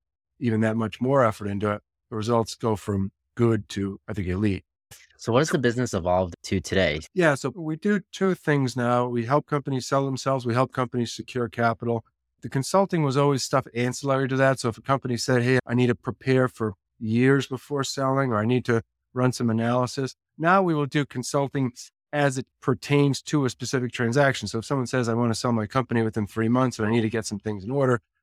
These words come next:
Speaker 1: that'll still be part of it. But I think just the pure consulting that does not have a transaction component to it, that we've shied away from. And so we've stuck, and not because we didn't like it, but I think,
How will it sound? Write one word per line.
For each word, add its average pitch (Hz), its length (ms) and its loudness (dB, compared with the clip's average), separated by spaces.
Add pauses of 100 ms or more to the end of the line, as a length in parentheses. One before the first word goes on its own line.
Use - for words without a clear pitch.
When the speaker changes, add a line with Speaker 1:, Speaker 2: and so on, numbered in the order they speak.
Speaker 1:
that'll 175 200 2
still 135 200 -4
be 117 120 -2
part 117 260 6
of 107 80 0
it. 107 100 -4
But 120 120 0
I - 20 2
think 156 180 0
just 160 220 0
the 113 160 -2 (320)
pure 135 300 2
consulting 143 540 0
that 123 140 0
does 107 140 -6
not 113 220 2
have 120 200 0
a 113 240 0
transaction 110 560 -2
component 135 460 -2
to 151 160 0
it, 147 120 -2
that 127 220 0
we've 117 220 -6 (440)
shied 113 280 2
away 110 240 0
from. 110 280 0
And 107 100 -2
so 110 300 0 (280)
we've 110 120 -6
stuck, 127 400 -2
and 151 220 0 (200)
not 190 200 2
because 143 200 -6
we 135 60 -8
didn't 127 160 -2
like 139 220 2
it, 123 100 -2
but 131 160 0
I 151 160 -8
think, 135 260 -4